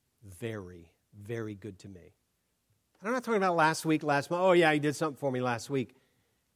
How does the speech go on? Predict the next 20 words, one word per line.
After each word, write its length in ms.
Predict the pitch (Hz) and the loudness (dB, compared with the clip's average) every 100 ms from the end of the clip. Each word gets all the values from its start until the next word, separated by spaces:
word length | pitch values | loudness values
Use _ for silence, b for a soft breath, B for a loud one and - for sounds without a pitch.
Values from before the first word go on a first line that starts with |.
| _ - 113 104 | _ -20 -18 -4
Daily 680 | 147 143 135 113 92 87 87 _ _ _ _ _ | 0 2 0 -4 -8 -16 -20 _ _ _ _ _
loadeth 760 | 107 120 123 120 92 82 - _ _ _ _ _ - | -10 -4 -2 -2 -6 -16 -20 _ _ _ _ _ -18
us 500 | 110 98 - - - _ _ _ _ _ _ _ _ _ _ | -16 -14 -14 -14 -16 _ _ _ _ _ _ _ _ _ _
with 280 | 104 98 - | -18 -18 -10
benefits 680 | 117 104 - 90 - - - _ _ | -10 -10 -14 -20 -20 -20 -20 _ _
and 160 | 98 90 | -20 -20
blessing. 420 | 92 87 - - _ _ _ _ _ _ _ | -20 -20 -20 -20 _ _ _ _ _ _ _
You 100 | 131 | 2
got 160 | 151 147 | 4 6
problems? 460 | 170 190 226 - - | 8 8 4 -8 -18
Yes. 480 | 104 107 - - - _ _ _ | -14 -14 -14 -18 -18 _ _ _
You 80 | 120 | 0
got 160 | 135 | 2
burdens? 380 | 127 175 196 135 107 | 4 4 2 -6 -14
Yes. 600 | 113 123 95 - - - _ _ | -6 -4 -4 -10 -16 -16 _ _
You 80 | 113 | 0
got 160 | 131 127 | 2 8
heartaches? 540 | 165 196 220 - - | 8 8 2 -4 -16
Yes. 480 | 123 135 123 90 - | -4 0 0 0 -8
Disappointments? 640 | 143 139 156 226 254 175 | -6 -2 4 4 4 -4